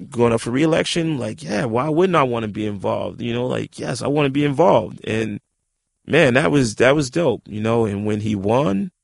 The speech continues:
the night of, um, in the, you know, um, when the election was held, I was in Chicago. They invited me to Chicago.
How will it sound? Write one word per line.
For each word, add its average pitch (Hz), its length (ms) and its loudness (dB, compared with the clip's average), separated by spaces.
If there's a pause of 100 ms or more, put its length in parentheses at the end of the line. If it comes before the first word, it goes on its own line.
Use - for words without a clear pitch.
(800)
the 113 200 2
night 123 500 0
of, 120 440 2 (100)
um, 101 480 -6
in 104 240 -4
the, 104 140 -6
you 123 120 -4
know, 104 340 -4
um, - 380 -8 (240)
when 104 160 -10
the 107 160 -4
election 143 400 2
was 170 100 -4
held, 190 320 -4 (480)
I - 140 -2
was 131 180 0
in 147 120 -2
Chicago. 120 520 2
They 110 120 2
invited 113 360 0
me 117 80 0
to 117 40 -2
Chicago. 110 680 0